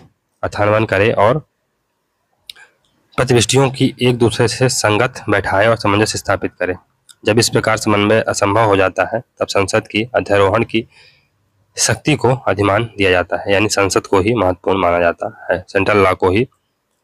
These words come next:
सुप्रीमेसी दी जाती है। इसे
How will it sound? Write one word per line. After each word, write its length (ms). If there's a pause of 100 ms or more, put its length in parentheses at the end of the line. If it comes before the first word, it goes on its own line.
(320)
सुप्रीमेसी 420
दी 140
जाती 280
है। 60 (1600)
इसे 280